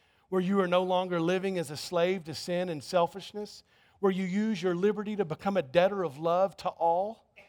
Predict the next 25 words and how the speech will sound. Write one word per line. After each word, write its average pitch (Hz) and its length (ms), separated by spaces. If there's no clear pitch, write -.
pouring 214 460
yourself 202 520
out 185 320
to 175 80
the 160 100
point 190 420
of - 140
personal 196 460
vulnerability 185 800
for 190 160
the 170 100
good 196 220
of 165 100
the 165 80
most 185 380
weak, 190 360
the 190 120
most 196 360
poor, 202 420
the 196 80
most 185 380
vulnerable 196 560
of 170 80
the 165 80
world, 196 420